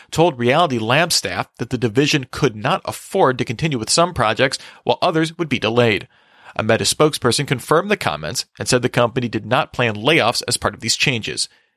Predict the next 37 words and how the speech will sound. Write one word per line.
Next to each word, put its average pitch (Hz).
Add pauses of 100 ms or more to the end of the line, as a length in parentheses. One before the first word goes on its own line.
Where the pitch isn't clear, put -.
(340)
In 113
its -
latest 104
earnings 139
call, 117
C -
E 113
O 107
Mark 101
Zuckerberg 135
said 113
Meta 131
would 113
slow 175
the 143
pace 143
of -
some 160
longer-term 139
investments 117
with 113
Reality 104
Labs. 104 (1600)
Disney 127
Plus 160
added 113
seven 123
point 117
nine 117
million 110
subscribers 107
in 101
Q 113
two, 117
beating 185
analyst 139
estimates 120